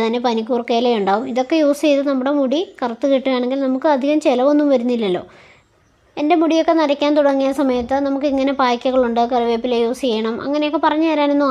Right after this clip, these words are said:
ആരും നമുക്കില്ലായിരുന്നു. അതുകൊണ്ട് തന്നെയാണ് നമുക്ക് ഒരുപാട് മുടി നരച്ചു പോയത്. ഇപ്പം നമ്മളിത് ഉപയോഗിക്കുന്നതുകൊണ്ട് മുടിയുടെ നരയൊക്കെ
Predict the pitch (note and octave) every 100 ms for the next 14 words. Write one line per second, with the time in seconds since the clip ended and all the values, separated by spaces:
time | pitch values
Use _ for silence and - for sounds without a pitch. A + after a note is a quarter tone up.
0 | B3 C4+ C#4 B3 C4 A#3+ G3+ G3 A3 -
1 | - - - A3+ A3+ A#3 C4+ C#4 C#4+ C#4
2 | C#4+ C4 C#4 B3+ B3 B3 C4 C4 A#3+ B3+
3 | A3 A3 A3+ C4 A3 G3+ A#3+ F4+ - -
4 | - A#3 D4+ D#4 C#4+ C#4+ B3+ D#4 D4+ D4
5 | B3+ B3+ C4 D4 C#4 C4 B3 F#4+ G4 -
6 | D4 B3 A#3+ B3+ D#4 B3+ A#3 C#4 C#4